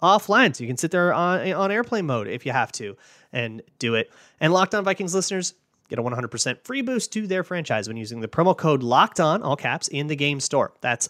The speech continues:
Locked On in all caps, so make sure you check it out today. To download the game, just visit ultimate dash G M dot com or look it up in the app stores. That's ultimate dash G M dot com. Start your dynasty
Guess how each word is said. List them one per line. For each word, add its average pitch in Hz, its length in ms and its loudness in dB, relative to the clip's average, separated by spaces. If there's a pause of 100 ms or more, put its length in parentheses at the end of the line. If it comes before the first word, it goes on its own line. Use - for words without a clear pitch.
Locked 147 400 4
On 170 240 2
in 127 100 -4
all 170 240 2
caps, 120 400 -2
so 107 320 -6 (320)
make 127 120 -14
sure - 100 -10
you - 80 -12
check - 180 -8
it 104 60 -6
out 101 200 -8
today. 107 360 -10 (220)
To 120 80 -6
download 160 260 2
the 151 60 -8
game, 165 200 -2
just 151 180 -4
visit 143 340 -2 (380)
ultimate 208 400 4
dash 117 300 0
G 196 260 -2
M 139 160 -4
dot 117 260 -2
com 180 280 -4
or 160 100 -8
look 175 160 -8
it 175 60 -4
up 170 120 -6
in 170 60 -8
the 160 120 -10
app 160 160 -12
stores. - 340 -14
That's 120 280 0
ultimate 208 380 2
dash 117 300 0
G 147 240 -2
M 135 160 -4 (180)
dot 135 380 4
com. 156 640 2
Start - 500 0
your 131 320 -10
dynasty 120 640 -10